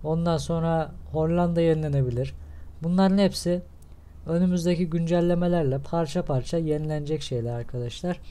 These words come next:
Yani ana haritada artık güzel bir şekilde oynayabileceğiz. Ana harita bildiğiniz gibi kötüydü diğer D L C'lere göre.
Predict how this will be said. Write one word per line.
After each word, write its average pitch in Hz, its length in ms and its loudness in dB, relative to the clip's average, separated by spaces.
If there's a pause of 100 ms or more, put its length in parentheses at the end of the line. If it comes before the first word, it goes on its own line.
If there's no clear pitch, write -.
(580)
Yani 175 340 2
ana 175 300 2
haritada 165 540 0 (320)
artık 160 560 -2
güzel 165 340 0
bir 139 60 -6
şekilde 143 340 -2
oynayabileceğiz. 156 680 -2
Ana 151 240 -2
harita 143 440 -2
bildiğiniz 143 440 0
gibi 143 200 -2
kötüydü 139 500 -2
diğer 123 300 -4
D 123 240 0
L 117 40 -2
C'lere 123 380 -2
göre. 120 240 -4